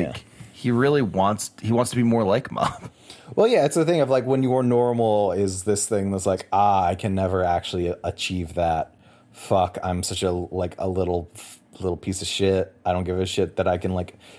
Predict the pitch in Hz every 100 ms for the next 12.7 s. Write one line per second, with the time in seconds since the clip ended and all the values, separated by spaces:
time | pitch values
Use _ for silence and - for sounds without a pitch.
0 | 101 95 107 101 95 92 92 - 98 92
1 | 101 107 120 - 92 87 87 92 92 98
2 | 120 175 190 - _ _ 160 110 73 85
3 | - 101 85 92 90 - 95 92 107 139
4 | - - - - - - - 92 98 95
5 | - - 523 - - - - 185 - 190
6 | 185 202 196 185 - 180 - 170 135 -
7 | 147 - 135 117 - 135 123 127 127 123
8 | 135 117 107 98 104 90 80 - - -
9 | - _ - _ _ _ _ _ _ -
10 | - 143 139 127 127 123 117 101 104 98
11 | 90 92 98 95 - 101 - 95 104 90
12 | - 107 90 92 82 85 82